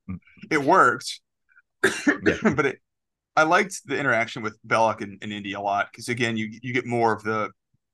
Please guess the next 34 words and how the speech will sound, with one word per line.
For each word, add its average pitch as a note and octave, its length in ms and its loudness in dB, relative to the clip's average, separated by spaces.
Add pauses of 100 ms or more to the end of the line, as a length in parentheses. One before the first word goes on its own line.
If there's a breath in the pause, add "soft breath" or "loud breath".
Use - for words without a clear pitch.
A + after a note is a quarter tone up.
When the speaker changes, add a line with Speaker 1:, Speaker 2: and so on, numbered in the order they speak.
(580)
Speaker 2:
this, B2+ 180 -8
they're C3+ 200 0
the A#2 120 -2
same, A2 440 -2
and, G2 300 -12
and G2+ 320 -12 (840)
you C3+ 120 -10
can A2+ 140 -8
see - 260 -4
it D3 60 0
a C3+ 60 2
little, A#2 200 -2 (180)
a B2 40 -10
little A#2+ 220 -4
more, G#2 540 -8 (280)
and C3+ 100 -2
you B2+ 60 0
can B2 120 -2
see C#3 260 -4
how, A2 540 4 (1080)
um, F#2+ 480 0 (1500)
on B2+ 180 2
the A#2 140 -2
edge A2 260 -2
Indy G#2 340 -4
is G2 320 -8
because G#2+ 260 -4
of G2+ 60 -12
what A2 120 -4
happened G#2+ 280 -2
to G2+ 40 -12
Marion, G2+ 560 -10
and A2 200 -10
that, G#2 140 -6